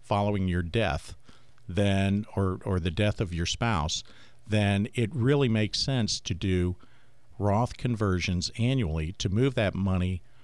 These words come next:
from a tax-deferred account to a tax-free account. And le-, and let me just give you an example. Uh, you've gone, you know, you've worked hard, you're in retirement, you're in your eighties, and maybe your kids are in their late fifties,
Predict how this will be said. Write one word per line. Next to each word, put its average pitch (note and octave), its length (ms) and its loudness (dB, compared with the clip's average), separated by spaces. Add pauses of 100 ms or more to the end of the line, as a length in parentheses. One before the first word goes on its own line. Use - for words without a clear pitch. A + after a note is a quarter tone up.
(120)
from G2 200 0
a F2 60 2
tax-deferred A#2 720 0
account F2 440 -2 (180)
to G2+ 140 0
a D#2+ 60 0
tax-free G2+ 640 -2
account. D#2 420 -4 (400)
And G#2+ 140 2
le-, A#2+ 160 0
and B2 80 2
let B2+ 80 4
me C3 80 4
just A2+ 240 0
give G#2+ 160 0
you G2+ 60 2
an F#2+ 80 2
example. F#2 520 -2 (380)
Uh, E2+ 420 2 (380)
you've G#2+ 180 0
gone, C3 460 2
you B2 100 0
know, F#2+ 60 2
you've F2+ 260 -2
worked D3+ 240 4
hard, B2 380 4 (320)
you're G#2+ 180 2
in D3 140 4
retirement, A2 680 2
you're G2 160 0
in D3 140 4
your B2+ 160 4
eighties, G2+ 460 2 (480)
and F#2+ 100 0
maybe C3 240 2
your A#2 160 2
kids C#3 460 0
are F#2+ 120 2
in G2+ 140 2
their F2 400 2 (500)
late B2 280 2
fifties, A#2 800 0